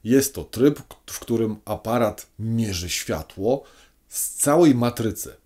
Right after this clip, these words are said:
Jest także nazwany wielosegmentowym, gdzie oprogramowanie aparatu dzieli nasz kadr na ileś części, z każdej tej części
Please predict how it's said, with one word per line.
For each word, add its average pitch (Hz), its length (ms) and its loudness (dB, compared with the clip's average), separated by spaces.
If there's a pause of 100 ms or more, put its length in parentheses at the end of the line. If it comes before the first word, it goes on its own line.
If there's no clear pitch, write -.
(460)
Jest 117 280 0
także 117 240 -2
nazwany 104 500 -4
wielosegmentowym, 101 1080 -4 (240)
gdzie 117 500 -2
oprogramowanie 160 1000 0
aparatu 98 640 -10 (320)
dzieli 156 460 -2
nasz 120 300 -4
kadr 120 380 -2
na 113 320 0
ileś 131 440 0
części, 117 720 -8 (380)
z - 140 -4
każdej 156 480 0
tej 120 220 0
części 147 640 -2